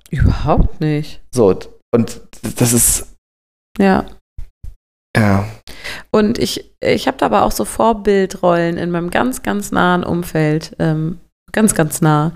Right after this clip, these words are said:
Speaker 1: Äh, da hab ich eine ganz wundervolle Freundin, die das schon seit ein paar Jahren so macht, dass sie manchmal auch sagt, ähm, „Ich hab dieses Thema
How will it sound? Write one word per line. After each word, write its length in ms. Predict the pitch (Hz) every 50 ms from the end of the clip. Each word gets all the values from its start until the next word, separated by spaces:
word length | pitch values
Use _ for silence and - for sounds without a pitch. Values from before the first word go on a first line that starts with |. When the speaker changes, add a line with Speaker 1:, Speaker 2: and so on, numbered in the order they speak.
| - - _ _ _ _ _ _ _ -
Speaker 1:
Äh, 320 | 175 170 165 - 170 180 - -
da 160 | - 180 175 175
hab 100 | 175 175
ich 160 | 175 - - -
eine 220 | - 202 208 196
ganz 240 | 196 202 202 202 -
wundervolle 480 | - 202 202 190 185 - - 190 180 175
Freundin, 560 | - - - 170 170 170 170 165 170 175 180 - - _ _ _ _ _ _ _ - -
die 160 | 180 175 180
das 180 | 175 175 175 -
schon 180 | - 190 190
seit 160 | 190 190 -
ein 60 | - -
paar 180 | - 214 233
Jahren 300 | 233 214 196 202 208 208
so 80 | 190 185
macht, 240 | - - 175 - -
dass 120 | 175 -
sie 60 | - -
manchmal 280 | 180 180 180 185 -
auch 100 | - -
sagt, 440 | 175 - 180 175 175 175 180 175 -
ähm, 460 | - - 170 170 170 175 175 175 - - _ _ _ _ _ _ _ _ -
„Ich 280 | - 64 95 220 - -
hab 120 | 202 208
dieses 260 | - 208 202 208 196
Thema 380 | - - 220 220 214 196 190